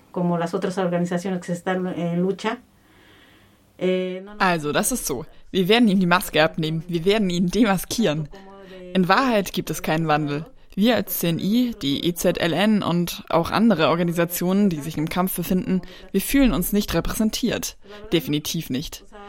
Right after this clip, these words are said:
Speaker 2: Weder von ihm, von López Obrador, noch von den Gouverneuren, Unternehmern oder staatlichen Institutionen.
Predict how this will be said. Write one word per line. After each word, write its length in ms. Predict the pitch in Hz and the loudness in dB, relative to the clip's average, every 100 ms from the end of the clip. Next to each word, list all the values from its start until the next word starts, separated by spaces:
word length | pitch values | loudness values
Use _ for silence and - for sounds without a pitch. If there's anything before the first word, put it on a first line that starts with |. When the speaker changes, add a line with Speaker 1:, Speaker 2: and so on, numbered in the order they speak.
| 202 196 - - | -18 -20 -20 -4
Speaker 2:
Weder 240 | 175 233 226 | 4 6 6
von 200 | 185 - | 2 4
ihm, 340 | 214 269 285 | 4 6 4
von 220 | - 165 | 2 4
López 320 | 180 202 190 | 4 2 0
Obrador, 540 | 175 170 170 175 208 220 - - - | 2 2 4 4 4 2 -4 -10 4
noch 280 | 196 254 254 | 6 6 4
von 220 | - 185 | 0 2
den 320 | 185 190 175 | 4 4 2
Gouverneuren, 640 | 175 170 165 175 175 165 | 0 0 2 4 4 4
Unternehmern 680 | 147 170 180 175 214 175 165 | 2 0 0 2 4 4 2
oder 320 | 151 160 156 165 | 2 2 2 2
staatlichen 600 | - 175 185 170 170 151 | 0 0 -2 -2 -2 -2
Institutionen. 720 | 165 - 160 - 185 156 | -4 -6 -6 -2 -2 -2